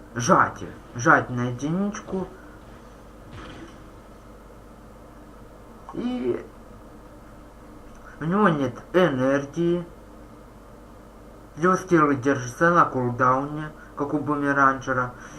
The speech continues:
И на здоровье это, это, это вот этот скилл на единичку.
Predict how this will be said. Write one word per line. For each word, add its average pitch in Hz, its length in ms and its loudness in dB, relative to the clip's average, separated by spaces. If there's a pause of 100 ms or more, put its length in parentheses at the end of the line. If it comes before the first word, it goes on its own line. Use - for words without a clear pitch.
И 220 140 0
на 220 180 0
здоровье 127 680 0
это, 123 160 -10
это, 123 220 -6 (260)
это 143 240 2
вот 143 160 0
этот 131 320 0
скилл 135 360 -6
на 127 220 -2
единичку. 123 680 -6